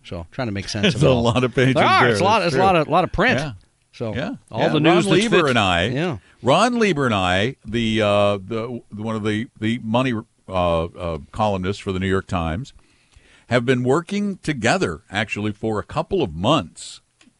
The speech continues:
Speaker 2: on a story he's writing, he was writing for the New York Times, uh, it, that was in large part started.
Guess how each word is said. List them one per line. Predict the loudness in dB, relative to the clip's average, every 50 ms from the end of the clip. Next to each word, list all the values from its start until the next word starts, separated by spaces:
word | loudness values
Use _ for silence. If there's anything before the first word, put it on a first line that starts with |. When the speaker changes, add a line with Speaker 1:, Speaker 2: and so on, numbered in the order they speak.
| _ _ _ _ _ _ _ _
Speaker 2:
on | -6 -4 -2 -2
a | -2 -4
story | -4 -4 -2 -2 0 0 0 0
he's | 0 -2 -2 -2 0
writing, | 0 2 2 2 2 2 0 -2 -2 -6 -10 _ _ -4
he | 0 0 0
was | 0 -2 -2 0 2 2 2 2 2
writing | 0 0 0 0 0 -2 -6 -8 -10
for | -6 -4 0 0 2 0
the | 0 0 -2 -2 -2 0
New | 0 0
York | 2 2 0 0 0
Times, | 0 0 0 0 0 0 0 -2 -4 -6 -10 -18 _ _ _ _ _ _ _ _ _ _ -8
uh, | -4 -4 -2 -2 -4 -6 _ _ -6
it, | -4 -4 -2 0
that | 0 0 0 0
was | 2 2 4 4 4 2 0 -2 -4
in | -6 -6 -6 -4
large | -4 -2 0 0 0 0 -2 -4 -8 -8
part | -4 -2 0 0 0 0 -2 -6 -10 -20 _ _ _ _ _ _ _ _ _ _ _ -20 -20 -20 -20 _ -20 -20 -20 -20 -20 -20 -20 _ _ _ _ -20
started. | -18 -14 -6 -2 -2 0 0 0 -2 -4 -8 -10 -10